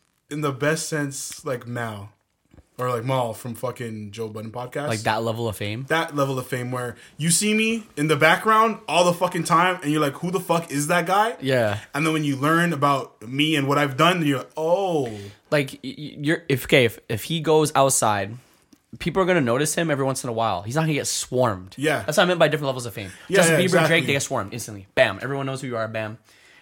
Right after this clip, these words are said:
Speaker 2: or, like, you might, you might get a, "Hey, aren't you the dude from, like, you know, that podcast?"
Speaker 1: Yeah,
Speaker 2: And
Speaker 1: you
Speaker 2: then
Speaker 1: just
Speaker 2: be like,
Speaker 1: see
Speaker 2: "Oh,
Speaker 1: me,
Speaker 2: what's up?"
Speaker 1: you
Speaker 2: Yeah.
Speaker 1: see me in the background
Speaker 2: Yeah,
Speaker 1: with
Speaker 2: like,
Speaker 1: Jay-Z.
Speaker 2: yeah,
Speaker 1: You're
Speaker 2: yeah.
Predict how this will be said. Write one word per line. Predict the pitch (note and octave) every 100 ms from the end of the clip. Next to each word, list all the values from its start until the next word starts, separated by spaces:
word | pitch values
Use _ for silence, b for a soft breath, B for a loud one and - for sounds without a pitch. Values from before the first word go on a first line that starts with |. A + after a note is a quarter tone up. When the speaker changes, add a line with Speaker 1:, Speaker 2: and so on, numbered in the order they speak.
| b
Speaker 2:
or, | A#2+ B2
like, | A#2+ A#2 -
you | C3
might, | C3 B2+
you | A#2+
might | A#2+
get | A#2+
a, |
"Hey, | A#2+ B3+ A#3
aren't | D3 G#3+ C#4
you |
the | E3+
dude | C#3 D3 D#3+ D3+
from, | - C3 A#2 A2
like, | G2+ - -
you | -
know, | D#2+
that | G#2 G2+
podcast?" | - B2+ B2+ B2+ B2+ E3+
Speaker 1:
Yeah, | A#3+
Speaker 2:
And | D#3
Speaker 1:
you |
Speaker 2:
then | D#3+
Speaker 1:
just | G#3 G3+
Speaker 2:
be |
like, | G3
Speaker 1:
see | G3+
Speaker 2:
"Oh, | F3+
Speaker 1:
me, |
Speaker 2:
what's | F#3+ F3+
up?" | - - B
Speaker 1:
you | D3+
Speaker 2:
Yeah. | E3+
Speaker 1:
see | G#3+
me | G#3 G3+
in |
the | E3+
background | C3+ D3+ D#3+ E3 D#3 D3
Speaker 2:
Yeah, | C3 G#2+
Speaker 1:
with | G2+
Speaker 2:
like, | G#2
Speaker 1:
Jay-Z. | D3 D3 C#3 D3+ A#2 G#2 A2 _ -
Speaker 2:
yeah, | -
Speaker 1:
You're |
Speaker 2:
yeah. | D3